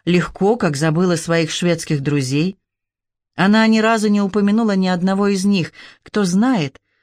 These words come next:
может, у неё в Швеции сотни любовников. «Конечно, его это не касается. Пусть возвращается к ним», — подумал Том.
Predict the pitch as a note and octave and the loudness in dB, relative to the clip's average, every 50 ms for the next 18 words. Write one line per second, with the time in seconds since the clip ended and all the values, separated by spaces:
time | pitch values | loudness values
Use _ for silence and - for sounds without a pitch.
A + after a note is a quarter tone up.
0 | _ - - C#4+ F4 D#4+ D4+ A#3 C4+ B3+ C4 C4 B3 G3+ - - A#3+ C4 C4 B3 | _ -4 -2 0 0 0 0 0 0 2 2 2 0 -2 -4 -4 -2 -2 -2 -2
1 | - A3 G3+ F#3+ F3+ - A3 G#3+ G#3+ G#3+ G#3 G#3 A3 G#3 F3+ F3 D3+ C#3+ C#3+ C#3 | -2 -2 -2 -2 0 0 -2 0 0 0 2 2 2 2 0 0 0 0 0 -2
2 | - - C3+ - _ _ _ _ _ _ _ _ _ _ _ _ - - G3 F#3+ | -2 -4 -8 -10 _ _ _ _ _ _ _ _ _ _ _ _ -2 0 2 2
3 | F3+ D#3+ D#3 D3+ - - G3 F3+ F3+ - - - - - F3+ F3 F3+ F3 F#3 F#3+ | 2 2 0 0 -2 -2 -2 -2 -2 -4 -10 -16 -10 -4 -2 0 2 2 2 0
4 | F3+ G3+ G3 G3+ G3+ A3+ A3 A3 A3 - E4+ D4+ F#3 D#3 - - - C3 C3+ _ | 0 0 0 0 0 -2 -4 -4 -2 -4 -2 -2 -2 -4 -4 -6 -8 -8 -8 _
5 | _ _ _ _ _ _ _ _ - F#4 F#4 F4+ - - G#3+ G#3 F3+ F3+ F#3 F3+ | _ _ _ _ _ _ _ _ -2 0 0 0 0 0 -2 0 0 0 0 0
6 | F3+ - A3+ A#3+ A#3+ A#3+ - E3+ E3+ - E3+ F3+ F#3+ F3+ F#3 F3+ E3+ F#3 F3+ F3+ | 0 0 0 -2 -2 -2 -4 -4 -2 0 0 0 2 2 0 0 0 2 2 2
7 | F3 E3+ - - F#3+ F#3 F3+ E3+ | 0 -2 -2 -2 0 0 0 0